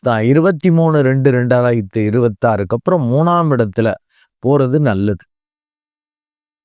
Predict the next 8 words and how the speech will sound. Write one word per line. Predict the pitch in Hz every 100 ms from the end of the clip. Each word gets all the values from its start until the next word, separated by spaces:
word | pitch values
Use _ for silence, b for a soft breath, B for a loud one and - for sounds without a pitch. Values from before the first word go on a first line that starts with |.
| _ _ _
So, | - 110
கொஞ்சம் | 110 98 95
அலைச்சல் | 98 151 170 - 196 175
இருந்தாலும் | 165 165 160 165 202
உங்களுக்கு | 170 147 151 143 147
வெற்றி | 156 113 - - 123
வரும். | 92 90 _ _ _ _
அதனால | 120 120 120